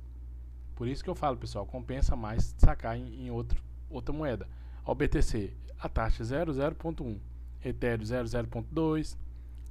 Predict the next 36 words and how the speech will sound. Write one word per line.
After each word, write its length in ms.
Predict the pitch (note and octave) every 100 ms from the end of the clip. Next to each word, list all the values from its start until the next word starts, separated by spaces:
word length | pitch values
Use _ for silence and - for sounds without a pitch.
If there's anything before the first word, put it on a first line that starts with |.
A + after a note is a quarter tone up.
| -
Gate 380 | A2+ B2 B2 B2
zero 240 | A#2 B2+
ponto 260 | A#2+ B2 A2+
vinte 140 | A#2+
e 40 | -
sete, 460 | D3 C#3+ C#3 - - -
tá? 220 | - G#2+ - -
Outros 260 | C3+ C#3 -
pares 320 | B2 A#2+ A#2+
de 80 | A#2
moeda, 300 | A2+ A2+ A#2
então 200 | A#2 D3+
tem 160 | D#3
vários, 380 | B2 B2+ C3+ B2
entre 240 | B2+ -
outros, 260 | A2+ G2+ -
ó. 120 | F#2 - - - - - - - - - - - - - - - - - - - -
Ó 180 | G#2+ D3
o, 80 | C3+
ó 120 | A#2+
o 40 |
tanto 340 | - - D#3+ -
de 80 | D3+
moeda. 320 | D3+ A2+ G2+
Então, 200 | G#2 C#3+
quer 120 | C#3+
dizer, 180 | A#2+ -
cada 280 | - D#3+ F#3
moeda 320 | D#3 B2+ C#3+
tem 140 | D3+
um 60 | D3+
percentual 760 | - D#3 D#3+ - D#3+ C3 A#2
de 120 | A#2+ A#2
taxa 380 | - A#2+ A#2+
de 60 | -
saque, 420 | - G#2+ G2+ -